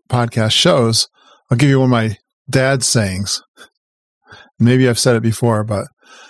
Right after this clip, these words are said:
do something even if it's wrong. So I, I don't know if,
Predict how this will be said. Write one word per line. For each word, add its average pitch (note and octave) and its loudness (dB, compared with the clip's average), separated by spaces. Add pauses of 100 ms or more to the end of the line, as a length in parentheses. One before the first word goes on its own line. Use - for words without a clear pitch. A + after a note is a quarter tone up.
(260)
do D#3+ 4
something D3 2
even C3 4
if A#2 -2
it's A2+ 0
wrong. G#2+ -2 (560)
So B2+ 2
I, A#2+ -2 (120)
I C3 0
don't D#3+ 0
know D3+ 4
if, - -4